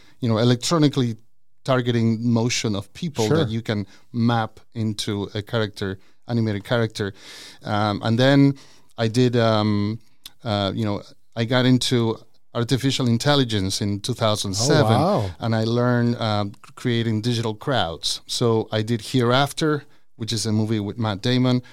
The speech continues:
Speaker 1: We got a first Oscar nomination there. Immediately after that, transitioned into doing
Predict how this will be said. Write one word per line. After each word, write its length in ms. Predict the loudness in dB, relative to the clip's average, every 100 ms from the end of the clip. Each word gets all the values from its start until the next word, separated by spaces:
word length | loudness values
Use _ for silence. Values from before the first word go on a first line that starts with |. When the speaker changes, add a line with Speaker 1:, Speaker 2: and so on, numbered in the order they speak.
| -20 -20 -14
Speaker 1:
We 120 | -8 0
got 200 | 0 2
a 260 | 0 -2 -6 -20 -8
first 300 | -4 -4 -2
Oscar 320 | -2 -2 -2
nomination 640 | 0 2 2 0 0 0
there. 280 | 0 2 0 -6 -20 -20 -6
Immediately 500 | -2 0 -2 -4 -2
after 300 | -2 -4 -2
that, 260 | 2 2 0
transitioned 600 | -4 -2 -2 -2 -2 -2
into 260 | -2 -4
doing 440 | -4 -2 -2 -2